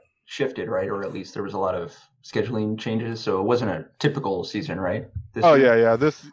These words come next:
Speaker 2: this year was extended, um, uh, extended by a couple months due to covid. Um, so it was the year that never ended, or the season that never ended. So it's nice to have a little break before we,
Speaker 1: Cool.
Speaker 2: uh, get into everything else. Um,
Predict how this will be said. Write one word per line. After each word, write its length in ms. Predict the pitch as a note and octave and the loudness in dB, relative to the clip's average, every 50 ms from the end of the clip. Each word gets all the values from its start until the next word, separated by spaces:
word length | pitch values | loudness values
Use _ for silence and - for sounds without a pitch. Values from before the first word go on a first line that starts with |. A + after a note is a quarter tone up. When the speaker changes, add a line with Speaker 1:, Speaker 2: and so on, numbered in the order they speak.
| _ - | _ -10
Speaker 2:
this 280 | C3+ C#3 C#3+ C3+ - | -6 -6 -6 -4 -4
year 320 | C#3+ C3 B2+ A#2+ A#2 A#2+ C3+ | -4 -2 -2 -2 -2 -4 -4
was 360 | B2+ B2 B2 B2 B2+ A#2+ A2 - - | -4 -4 -4 -4 -4 -8 -12 -8 -8
extended, 800 | C#3+ - - - - - B2+ B2 B2 A#2+ A#2 A#2 A2+ A2+ A#2+ B2+ - _ _ | -6 -6 -6 -4 0 0 0 0 2 2 2 2 2 0 -4 -12 -20 _ _
um, 540 | C3 B2 B2 B2 B2 A2+ A#2 A#2 A2+ - - _ _ _ _ _ _ _ _ _ _ _ _ B2 | -10 -8 -8 -8 -8 -8 -10 -12 -16 -20 -20 _ _ _ _ _ _ _ _ _ _ _ _ -10
uh, 260 | B2 B2 A#2 A2 - - _ _ _ _ _ _ _ _ _ _ _ _ _ _ _ _ | -8 -8 -8 -8 -12 -16 _ _ _ _ _ _ _ _ _ _ _ _ _ _ _ _
extended 320 | C3 - - D3 C3 B2+ A#2+ | -20 -2 0 2 2 2 2
by 140 | C3 B2+ B2+ | 0 0 0
a 20 | |
couple 240 | - - - C3+ A#2 | -2 -6 -8 -8 -8
months 240 | A#2 A2+ A#2 A2+ _ | -10 -12 -12 -12 _
due 120 | - - | -12 -12
to 60 | - | -10
covid. 420 | - - - A#2+ A2 B2 A2+ A#2 A#2 _ - _ _ _ - | -4 -2 -2 -2 0 -2 -4 -4 -4 _ -16 _ _ _ -16
Um, 380 | A#2+ A#2+ A#2 A2+ - - - _ _ _ _ _ | -14 -12 -12 -14 -14 -16 -20 _ _ _ _ _
so 300 | - C3 B2 A#2+ - - - | -2 0 0 -2 -2 -6 -2
it 100 | - D3 | 2 4
was 180 | C#3+ C3+ B2 | 4 4 4
the 80 | B2+ A#2+ | 2 2
year 200 | A#2+ A#2+ A#2+ A#2+ | 4 4 2 2
that 140 | B2+ C3+ C3 | 0 0 0
never 260 | B2+ B2+ B2+ B2+ B2 | 0 2 2 2 0
ended, 400 | B2 A#2+ A#2+ A#2 A#2+ A#2+ A#2+ C#3 - _ _ _ _ _ _ _ _ | -2 -4 -2 0 0 0 0 -4 -12 _ _ _ _ _ _ _ _
or 140 | - D3 C3 | -4 -4 -4
the 60 | A#2+ | -4
season 340 | - - C#3 C3 A#2+ B2+ B2 | -2 0 2 2 2 0 -4
that 100 | B2 A#2+ | -6 -4
never 300 | A#2+ B2 B2 A#2 B2 B2 | 0 0 0 0 0 -4
ended. 300 | A#2+ B2 B2 B2 B2 B2 _ | -6 -6 -8 -8 -10 -10 _
So 280 | _ - B2+ C3 B2+ | _ -6 -6 -4 -4
it's 180 | C3+ - _ - | -8 -10 _ -4
nice 240 | D3+ D3 C#3+ C3+ - | -2 -2 -2 -4 -6
to 80 | - | -6
have 140 | B2+ B2 A#2+ | -6 -4 -6
a 40 | A#2+ | -6
little 180 | A#2+ B2 B2+ B2+ | -10 -12 -12 -10
break 280 | A2 A#2+ B2 A#2+ B2 B2 _ _ _ _ _ _ _ _ _ _ | -8 -6 -6 -6 -8 -10 _ _ _ _ _ _ _ _ _ _
before 320 | - _ - B2+ A#2+ A#2 | -20 _ -12 -10 -10 -10
we, 120 | A#2 A#2 | -8 -6
Speaker 1:
Cool. 160 | A2 G#2+ A#2 A#2+ | -6 -6 -6 -6
Speaker 2:
uh, 160 | - B2 A#2+ - | -8 -10 -12 -14
get 100 | - B2 | -14 -14
into 160 | A#2+ A#2+ A#2+ A#2+ | -14 -10 -10 -10
everything 300 | A#2+ A#2+ A#2 - A#2+ A#2+ | -10 -10 -14 -16 -14 -14
else. 200 | B2 B2 - _ _ - - - _ _ _ _ _ - | -14 -14 -16 _ _ -20 -20 -20 _ _ _ _ _ 0
Um, 360 | D3+ D3 D3 C#3 C#3+ D3+ | 2 4 4 2 0 -4